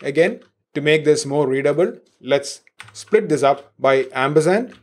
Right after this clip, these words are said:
So I'll use again the multi-select option in V S Code and split it up at the ampersand. So in the response,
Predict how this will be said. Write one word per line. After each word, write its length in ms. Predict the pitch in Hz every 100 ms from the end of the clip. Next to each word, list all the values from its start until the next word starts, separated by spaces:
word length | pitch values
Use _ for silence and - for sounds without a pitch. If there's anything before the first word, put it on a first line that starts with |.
| _ -
So 100 | 135
I'll 180 | 139 135
use 240 | 143 143
again 440 | 135 131 135 135 - _ _ -
the 100 | 127
multi-select 680 | 139 143 156 135 135 156 -
option 440 | 143 139 160 156
in 180 | 151 147
V 100 | 156
S 140 | 160
Code 380 | - 165 208 226 _ _
and 140 | 208 208
split 180 | 214
it 100 | 196 147
up 220 | 151 -
at 160 | 143 143
the 120 | 135
ampersand. 600 | 127 127 120 107 98 _ _ _
So 120 | 170
in 180 | 233 269
the 100 | 208
response, 560 | 147 - 139 170 -